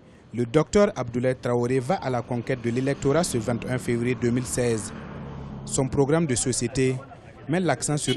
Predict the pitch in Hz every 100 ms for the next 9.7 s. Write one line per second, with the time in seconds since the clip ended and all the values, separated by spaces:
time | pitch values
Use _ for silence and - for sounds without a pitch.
0 | 220 226 135 131 131 123 131 - 143 123
1 | - 123 131 123 120 113 120 - 160 127
2 | 117 - 127 113 117 123 127 131 - _
3 | _ _ _ - 120 139 131 143 135 120
4 | 135 151 147 143 143 - 196 143 117 -
5 | 123 123 120 156 - 120 127 131 - 123
6 | - 120 120 131 127 123 117 - 127 127
7 | 131 - _ _ _ _ - 113 - 156
8 | 156 151 196 196 170 117 120 123 117 -
9 | 127 120 117 110 135 127 -